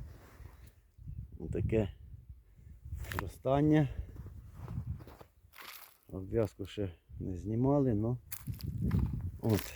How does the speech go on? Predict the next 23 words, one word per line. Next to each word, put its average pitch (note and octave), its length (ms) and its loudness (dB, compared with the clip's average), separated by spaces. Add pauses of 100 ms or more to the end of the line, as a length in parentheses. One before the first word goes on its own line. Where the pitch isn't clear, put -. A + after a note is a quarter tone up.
(320)
медвежий, C3+ 500 12
який A#2+ 440 6 (720)
прививка C3 560 12
не A#2 120 8
пішла, E3+ 520 12 (500)
який A2 380 6
ствол, C3+ 520 12
який A2+ 300 2
в A2+ 40 4
нього G#2+ 200 6
все. C3 380 6 (1400)
І A#2 140 4
лишився B2+ 480 10
без A#2+ 200 10
вегетації, B2 640 10
тобто A#2+ 260 6
не A#2+ 60 10
було B2+ 200 12
в A#2+ 40 12
нього, A2+ 160 12
все - 160 4
було A2+ 260 8
убране. B2+ 580 12